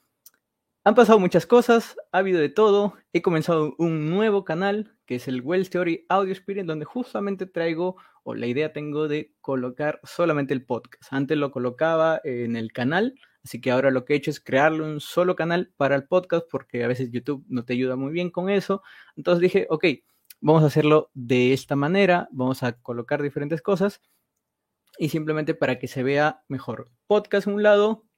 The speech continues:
tutoriales, como venimos haciendo en Migrantoladores, en otro lado, y así separarlo". Bien, y esa es mi idea, y así comenzamos. Recién estamos empezando, estamos de cero nuevamente,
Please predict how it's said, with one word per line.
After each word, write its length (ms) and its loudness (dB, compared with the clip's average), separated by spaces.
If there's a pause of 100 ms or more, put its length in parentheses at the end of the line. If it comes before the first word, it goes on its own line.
tutoriales, 640 0
como 300 -10
venimos 340 -6
haciendo 280 -8
en 40 -4
Migrantoladores, 640 -2
en 140 -2
otro 180 -4
lado, 300 -6
y 80 -6
así 260 -6
separarlo". 680 -10 (960)
Bien, 280 0
y 80 0
esa 140 4
es 220 -4
mi 180 0
idea, 300 4
y 140 0
así 160 -2
comenzamos. 640 -4
Recién 300 -4
estamos 260 0
empezando, 480 0
estamos 280 -4
de 80 -2
cero 260 2
nuevamente, 580 0